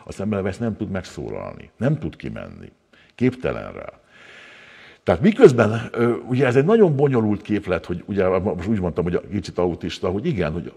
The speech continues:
hogy, hogy én azt gond-, azt gondolom, hogy korszakos tudós, mert valamire rájött, valami fantasztikus dologra rájött, amire huszonöt évvel később a, a Pasteur a, a mikroszkóp és az állatkísérletek révén jön rá, hogy tudniillik, ezek a mikróbák, ezekkel viszi át az ember a fertőzést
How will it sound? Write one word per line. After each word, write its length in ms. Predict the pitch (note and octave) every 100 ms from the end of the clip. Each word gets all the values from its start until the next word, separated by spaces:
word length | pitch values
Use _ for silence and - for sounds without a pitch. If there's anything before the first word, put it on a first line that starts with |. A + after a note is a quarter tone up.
| G2+ -
hogy, 200 | A#2 -
hogy 160 | A2 G#2+
én 60 |
azt 120 | B2+ A2+
gond-, 160 | A2+
azt 140 | - B2
gondolom, 260 | C#3 C3
hogy 100 | C3
korszakos 560 | - D#3 - F2 F2+ D#2
tudós, 320 | F2+ E2 F2
mert 160 | G2 F#2
valamire 420 | A2 A2 A2+ G#2+
rájött, 540 | B2 D#3+ F#2 D2+ -
valami 260 | E2 F#2 F#2
fantasztikus 600 | - B2 - - - D#2
dologra 340 | D#2 F2 D#2 D#2+
rájött, 400 | D#2+ F2+ F#2+ - - -
amire 260 | F2+ G2+ F#2
huszonöt 420 | C3+ F2 D#2+ D#2
évvel 260 | D2+ C#2 C2+
később 600 | F2 F2 F2+ E2+ B1+ - - - - -
a, 80 |
a 260 | C#2+ - F#2
Pasteur 500 | - F2+ - F#2+ F#2 - - - - _
a, 80 | - F2 - _ - - -
a 100 | F#2+
mikroszkóp 680 | A#2+ B2+ - - F2 D2+ -
és 120 | F#2+
az 100 | F#2
állatkísérletek 800 | F#2 D2 - - D#2+ C2+ D#2+ C#2+
révén 340 | D#2+ C#2 C2+
jön 160 | C#2 D2
rá, 180 | F2
hogy 160 | E2+ F#2
tudniillik, 400 | G#2 F2 G2 F#2
ezek 200 | F2+ F2+
a 60 | F#2+
mikróbák, 640 | C#3+ - C#2+ B1+ C#2 -
ezekkel 480 | F#2 C#2+ C2 D2 C2+
viszi 300 | D2+ - C#2+
át 240 | C#2+ C2+
az 120 | B1+
ember 260 | C2 C2 A#1
a 60 | A#1
fertőzést 640 | D2+ C2+ - A#1+ B1+ A#1+